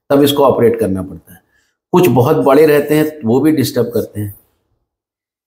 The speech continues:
कुछ ऐसे fibroid होते हैं जिनको आप ऑपरेट ही नहीं कर सकते, ऐसी जगह बैठे रहते हैं। कुछ fibroid ऐसे रहते हैं जो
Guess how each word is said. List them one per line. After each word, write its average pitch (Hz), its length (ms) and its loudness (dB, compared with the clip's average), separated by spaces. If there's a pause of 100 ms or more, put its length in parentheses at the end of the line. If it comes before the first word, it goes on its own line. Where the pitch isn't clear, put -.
(360)
कुछ 180 300 0
ऐसे 139 260 2
fibroid 151 440 2
होते 156 160 2
हैं 151 60 -2
जिनको 160 200 0
आप 160 80 0
ऑपरेट 156 440 0
ही 165 60 0
नहीं 151 160 2
कर 127 120 0
सकते, 123 300 -4
ऐसी 127 220 -2
जगह 127 220 2
बैठे 104 280 -4
रहते 85 260 -16
हैं। 80 140 -20 (920)
कुछ 185 220 2
fibroid 156 460 2
ऐसे 139 260 0
रहते 143 260 0
हैं 156 160 0
जो 151 460 -2